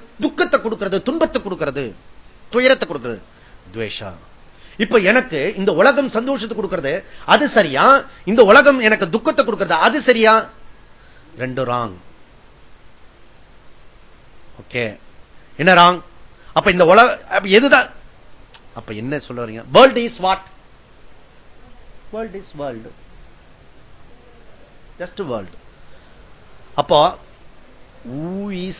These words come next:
source of joy? Who is source of joy? எது என்னுடைய ஜாய்க்கு சோர்ஸ் எது? இல்லையா?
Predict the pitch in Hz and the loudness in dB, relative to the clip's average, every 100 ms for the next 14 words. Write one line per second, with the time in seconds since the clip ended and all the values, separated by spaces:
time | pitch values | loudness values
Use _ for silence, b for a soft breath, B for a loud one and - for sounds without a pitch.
0 | - - 151 156 143 - 143 - - 101 | -16 -10 -6 -6 -8 -2 -2 -2 -16 -8
1 | 110 101 - - - - - - - - | -8 -8 -14 -20 -20 -20 -20 -20 -20 -20
2 | - - 123 160 180 185 180 190 - - | -20 -20 -12 -12 -10 -10 -10 -12 -14 -14
3 | 151 135 - 131 127 - - - - - | -12 -12 -14 -18 -18 -20 -20 -20 -20 -18
4 | - 202 190 - - 202 302 302 247 - | -10 -8 -8 -10 -20 -6 -6 -4 -10 -20
5 | - - 156 185 160 120 113 175 208 208 | -20 -8 -6 -4 -6 -8 -2 2 2 0
6 | - 240 - 214 208 - 156 156 - - | -6 -12 -8 -8 -8 -10 -12 -10 -12 -18
7 | - - - - - - - - - 135 | -20 -20 -20 -20 -20 -20 -20 -20 -12 -6
8 | 165 | -6